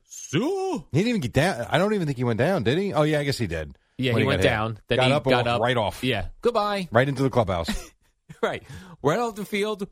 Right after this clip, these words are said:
Speaker 1: Right. He was, like, holding his hand, like, "Look at this.
Speaker 2: Yeah.
Speaker 1: My pinky's hanging off of it."
Speaker 2: It was, ugh.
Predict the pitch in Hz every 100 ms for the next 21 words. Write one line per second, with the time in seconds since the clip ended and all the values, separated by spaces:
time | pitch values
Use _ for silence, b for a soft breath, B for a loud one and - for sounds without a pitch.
0 | - 107 147 - - 139 127 127 117 127
1 | 127 117 - 117 104 92 190 254 269 254
2 | 104 127 180 190 - 233 240 202 185 180
3 | 175 175 165 170 170 175 160 185 - 151
4 | 110 76 117 147 - -